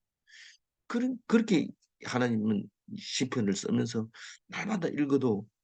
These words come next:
또 새롭고 새롭고 이렇게 하도록 이렇게 만드는 거죠. 하나님이 이 사랑하면 하나님이 내버려 둘까요?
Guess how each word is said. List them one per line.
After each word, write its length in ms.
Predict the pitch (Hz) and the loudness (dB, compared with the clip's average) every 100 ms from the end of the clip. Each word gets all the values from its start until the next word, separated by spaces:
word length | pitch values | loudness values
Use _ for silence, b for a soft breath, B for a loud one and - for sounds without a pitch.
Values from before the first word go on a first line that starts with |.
| _ _ 95 - _ | _ _ -12 -12 _
또 300 | - 101 - - _ - | -4 -2 -4 -8 _ -4
새롭고 400 | 120 113 117 104 | 0 2 2 -2
새롭고 340 | - 110 - | -2 -2 0
이렇게 280 | - 196 165 | 4 4 4
하도록 380 | 120 117 98 - | 2 4 2 2
이렇게 300 | 117 110 104 | -2 2 2
만드는 400 | 87 85 87 90 | 2 2 0 -4
거죠. 200 | - - - b b b b b b b _ | -8 -12 -16 b b b b b b b _
하나님이 640 | 185 190 175 175 190 202 208 _ _ _ _ _ _ _ - | 4 6 8 8 8 6 4 _ _ _ _ _ _ _ -8
이 300 | 123 110 - _ _ _ _ - | -4 -4 -6 _ _ _ _ -12
사랑하면 680 | - 123 123 127 120 117 - _ _ _ | -4 -2 2 2 2 0 -6 _ _ _
하나님이 400 | 131 131 127 117 | 2 4 6 8
내버려 340 | 123 139 143 139 | 10 10 8 6
둘까요? 460 | 143 - 131 135 | 4 4 4 2